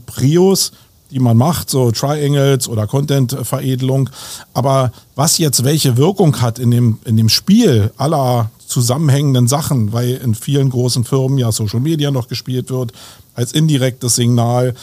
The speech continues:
oder S E A gespielt wird, was du ja auch gerade thematisiert hast, Brand noch dazu kommt. Ich weiß manchmal überhaupt gar nicht mehr, was hat denn jetzt meine Arbeit wirklich am Ende für einen Einfluss gehabt in diesem ganzen Potpourri plus diesen ganzen Updates. Äh, erstmal nur als Frage,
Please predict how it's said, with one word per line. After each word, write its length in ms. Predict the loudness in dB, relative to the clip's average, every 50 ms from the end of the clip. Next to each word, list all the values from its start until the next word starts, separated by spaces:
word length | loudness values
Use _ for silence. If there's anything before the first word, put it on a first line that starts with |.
| -18 -18 -6
oder 240 | -2 0 0 0 0
S 140 | -2 -2 -2
E 100 | -2 -2
A 200 | 0 0 0 0
gespielt 380 | 0 -2 -2 -2 -2 -2 0 0
wird, 240 | 0 0 0 0
was 180 | -2 -2 -2 -2
du 280 | 0 0 2 2 0 0
ja 140 | -2 -2 -2
auch 220 | 0 -2 -2 -2 -4
gerade 260 | -4 -4 -2 -2 -2
thematisiert 640 | -2 0 2 2 2 2 2 0 0 0 0 0 0
hast, 200 | -2 -2 -2 0
Brand 300 | 0 0 0 0 -2 -4
noch 160 | -4 -4 -2
dazu 320 | -4 -4 -4 -2 -4 -4
kommt. 320 | -2 0 0 0 0 -2 -6 -10 -18 -18 -18 -18 -20 -20 -20 -20 _ _ _
Ich 160 | -4 -2 0
weiß 220 | 0 0 0 0 0
manchmal 360 | 0 0 0 0 0 2 2
überhaupt 240 | 2 0 0 -2 -4
gar 180 | -2 -2 -2
nicht 120 | -2 0 0
mehr, 320 | 0 0 0 0 0 -2
was 480 | -2 -4 -6 -6 -6 -4 -2 -2 0 0
hat 140 | -2 0
denn 160 | 0 2 2 2
jetzt 260 | 2 0 0 0 2
meine 360 | 2 4 4 4 2 2 0
Arbeit 420 | 0 0 0 0 2 0 0 0
wirklich 380 | -2 -6 -6 -4 -4 -4 -4 -2
am 120 | -2 -2
Ende 300 | 0 0 0 2 2 0
für 140 | 0 0 -2
einen 80 | -2 0
Einfluss 460 | 0 -2 -2 -2 -2 -2 -2 -2 0
gehabt 340 | -2 -2 -2 -2 -4 -4 -2
in 100 | -2 0
diesem 220 | 0 0 0 0
ganzen 300 | 0 0 -2 -2 -4 -4
Potpourri 600 | -4 -4 -4 -4 -4 -8 -8 -6 -6 -4 -4 -6
plus 520 | -6 -6 -4 -2 -2 -2 -2 -2 -4 -6 _ -12
diesen 300 | -12 -10 -6 -4 -4 -4
ganzen 320 | -2 -4 -4 -4 -4 -4
Updates. 560 | -4 -6 -8 -10 -14 -14 -14 -10 -8 -8 -8 -8 -10 -18 -18 -18 -18 -20 -18 _ -4
Äh, 260 | 0 0 0 0 0
erstmal 300 | -2 -2 0 2 4 4
nur 220 | 6 6 4 4 2
als 180 | 0 -2 -2
Frage, 540 | -2 -2 0 0 0 2 2 2 0 0 -2